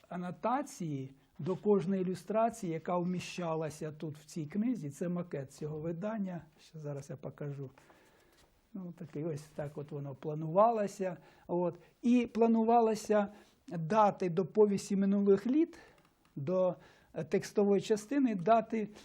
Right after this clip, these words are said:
отакий ілюстративний матеріал. От ви бачите ці реконструкції, от, які зроблені були до інших видань, доробити щось. І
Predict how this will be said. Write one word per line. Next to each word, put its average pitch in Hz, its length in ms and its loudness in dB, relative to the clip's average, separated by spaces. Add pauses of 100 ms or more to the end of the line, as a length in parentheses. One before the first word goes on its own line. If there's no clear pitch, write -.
(100)
отакий 196 580 0
ілюстративний 190 800 0
матеріал. 185 640 2
От 139 120 -10
ви 151 160 -6
бачите 147 440 -6
ці 151 180 -10
реконструкції, 202 1000 -4 (420)
от, 185 380 0
які 175 280 -4
зроблені 170 460 0
були 165 320 -2
до 151 180 -2
інших 233 420 -4
видань, 180 500 0 (180)
доробити 202 800 4
щось. 240 520 -8 (320)
І 196 240 -2